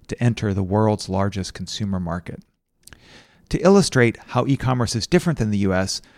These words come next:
Frank provides a number of evocative examples throughout our discussion,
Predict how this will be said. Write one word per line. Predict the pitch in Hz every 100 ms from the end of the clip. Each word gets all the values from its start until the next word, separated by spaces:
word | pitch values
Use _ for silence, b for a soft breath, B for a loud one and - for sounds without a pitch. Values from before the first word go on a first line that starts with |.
| b
Frank | - 160 190 -
provides | 131 127 127 -
a | 123
number | 117 151 170 123
of | - 104
evocative | 104 92 - - 131 147 147 135
examples | 123 110 120 120 - 98 -
throughout | 104 101 113
our | 104
discussion, | 95 - 104 98 -